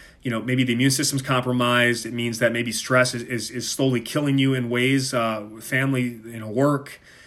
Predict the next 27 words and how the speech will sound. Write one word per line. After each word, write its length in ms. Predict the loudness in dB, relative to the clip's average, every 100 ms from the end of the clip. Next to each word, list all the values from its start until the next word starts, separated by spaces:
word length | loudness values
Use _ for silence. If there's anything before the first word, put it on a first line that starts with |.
| -20 _
Uh, 240 | -6 -4 -4
it 60 | -4
means 260 | -4 0
maybe 220 | 0 0
you're 100 | 0
not 220 | 0 0 -2
getting 160 | -4
enough 140 | -4 -4
sleep, 420 | 2 2 2 0
your, 160 | -2
your 120 | -2 -2
diet 360 | 2 2 4
is 120 | 2
off, 480 | 4 4 4 0 -8
you're, 220 | -6 -6
you're 120 | -4 -2
maybe 260 | -2 -2
doing 300 | 0 0 0
too 180 | -2 0
much 200 | 0 2
exercise, 800 | 0 0 -4 0 2 2 2 -4
eh, 300 | -12 -16 -12
or 220 | -8 -6
all 260 | 4 6 6
of 120 | 4
it. 100 | 0
So, 380 | 4 8 8